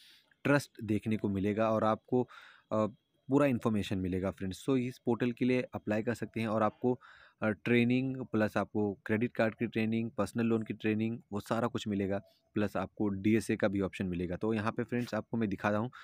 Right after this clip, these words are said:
जैसे कि मेरा अकाउंट है, अब मैं अंदर क्या है वो भी मैं आपको दिखा देता हूँ कि अंदर क्या है। जैसे कि, अ, मैंने already लॉगिन किया था, so मेरा already अकाउंट है फ्रेंड्स, मैंने क्रिएट किया। तो यहाँ पे जैसे मैं क्लिक कर रहा हूँ,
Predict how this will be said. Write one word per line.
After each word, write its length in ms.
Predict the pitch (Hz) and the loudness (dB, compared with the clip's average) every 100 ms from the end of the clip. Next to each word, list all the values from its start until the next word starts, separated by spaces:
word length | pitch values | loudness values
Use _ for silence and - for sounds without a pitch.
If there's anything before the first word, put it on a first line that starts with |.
| - - - - | -20 -20 -12 -4
जैसे 220 | 104 110 | -2 -2
कि 80 | 104 | 0
मेरा 200 | 101 101 | 2 0
अकाउंट 400 | - 104 135 107 | 0 -2 -2 -4
है, 120 | 131 _ _ _ - | -8 _ _ _ -4
अब 80 | 107 | 0
मैं 120 | 117 - | 0 0
अंदर 280 | 120 143 | 2 2
क्या 200 | 143 123 | 2 0
है 120 | 110 110 | 2 2
वो 80 | |
भी 140 | 101 127 | 2 2
मैं 100 | 120 | 4
आपको 260 | 98 - | 2 0
दिखा 280 | 95 - 98 | -2 0 0
देता 240 | 104 - 101 | 0 0 -4
हूँ 160 | 135 - - - _ | -6 -12 -20 -20 _
कि 120 | 131 - | -4 -2
अंदर 320 | 110 107 117 | -2 2 0
क्या 220 | 113 104 95 | 0 -2 -2
है। 120 | 92 | -2
जैसे 260 | 101 - | -2 -2
कि, 220 | 110 117 113 - - _ 107 | 0 -2 -2 -10 -20 _ 0
अ, 220 | 107 101 | 2 2
मैंने 240 | 104 110 113 | 0 0 0
already 420 | 107 104 107 107 | 0 0 2 2
लॉगिन 380 | 95 90 117 117 | 2 2 0 0
किया 200 | 113 107 | 0 0
था, 200 | 107 135 _ _ - - - _ - 104 | -2 -8 _ _ -20 -20 -20 _ -4 0
so 160 | 92 - _ - 110 | 0 -4 _ -6 0
मेरा 380 | 120 123 131 | 2 4 4
already 360 | 117 107 104 110 - | 4 2 2 0 -2
अकाउंट 480 | 98 - 98 107 101 | -6 -2 -2 -2 -4
है 220 | - 98 | -4 -4
फ्रेंड्स, 380 | - 104 113 - | -4 -6 -6 -6
मैंने 180 | 95 95 | -6 -4
क्रिएट 260 | 98 101 | -2 -4
किया। 180 | - 113 | -2 -4
तो 100 | - | -2
यहाँ 200 | 92 92 | -4 -4
पे 120 | - | -4
जैसे 160 | 92 95 | -6 -4
मैं 100 | 90 | -4
क्लिक 260 | - 120 - | -2 -2 0
कर 100 | 110 | 0
रहा 100 | |
हूँ, 100 | 113 | -2